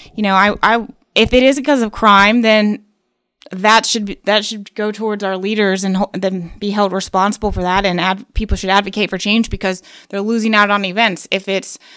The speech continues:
because of the guns, then,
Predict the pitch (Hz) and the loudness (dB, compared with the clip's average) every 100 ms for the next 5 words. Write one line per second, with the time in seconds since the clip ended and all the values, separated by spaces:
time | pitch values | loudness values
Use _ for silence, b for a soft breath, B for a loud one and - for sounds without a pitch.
0 | b b 196 - 254 247 214 202 196 190 | b b -10 4 6 6 6 4 4 0
1 | - _ _ _ _ _ _ - 202 190 | -12 _ _ _ _ _ _ -12 -8 0
2 | 190 190 214 208 196 190 196 196 | 2 4 2 0 2 4 2 0